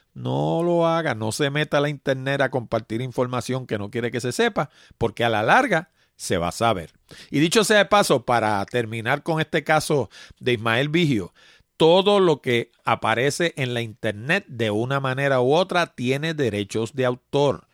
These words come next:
Las películas tienen derechos de autor, las canciones tienen derecho de autor, lo que uno escribe en la internet tiene derechos de autor.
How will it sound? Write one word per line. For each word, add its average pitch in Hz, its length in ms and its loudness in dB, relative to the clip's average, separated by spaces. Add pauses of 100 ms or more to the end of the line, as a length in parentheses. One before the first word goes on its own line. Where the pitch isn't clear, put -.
(240)
Las 113 160 -4
películas 127 720 0
tienen 107 280 -8
derechos 120 460 -2
de 131 80 0
autor, 120 540 0 (240)
las 131 160 -2
canciones 143 720 -2
tienen 117 320 -8
derecho 123 420 0
de 131 80 0
autor, 127 560 0 (260)
lo 127 240 2
que 131 120 0
uno 156 240 2
escribe 196 580 2
en 170 80 2
la 151 80 2
internet 135 640 0
tiene 120 240 -2
derechos 120 420 0
de 107 80 -2
autor. 131 460 2